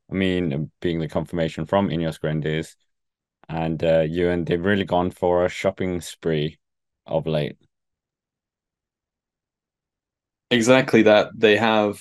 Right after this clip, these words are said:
Speaker 2: it's a supermarket sweep of everybody on
Speaker 1: Really,
Speaker 2: the
Speaker 1: what you're
Speaker 2: transfer
Speaker 1: gonna go
Speaker 2: market.
Speaker 1: for?
Speaker 2: It's, it's, it's low-hanging fruit, uh, you could say.
Speaker 1: Like in
Speaker 2: Um,
Speaker 1: aisle four.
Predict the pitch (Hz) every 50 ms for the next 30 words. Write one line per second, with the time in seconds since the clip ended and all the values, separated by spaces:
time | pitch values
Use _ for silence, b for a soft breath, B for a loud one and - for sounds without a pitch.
0 | - - 113 110 - - 101 - - 156 143 143 127 113 107 104 - 113 - -
1 | - - 123 123 113 - - - _ b b b b b b b b b b _
2 | - - 104 98 92 95 - - - 131 143 151 143 107 107 98 98 92 90 95
3 | 92 98 90 92 87 90 90 90 78 92 95 - - 95 92 85 92 98 95 92
4 | - 92 90 85 80 - - _ _ - - - - - 151 170 151 143 135 135
5 | 139 - - 147 143 - - - - 143 143 - 139 147 147 160 151 147 151 143
6 | 131 120 113 - - - 117 113 101 87 - - _ _ _ _ _ - 101 98
7 | 92 87 107 110 113 - 104 87 - - - 95 90 87 92 98 - _ b b
8 | b b b b b b b _ _ _ _ - - 87 82 - 87 80 76 82
9 | 82 82 85 82 113 110 92 85 80 80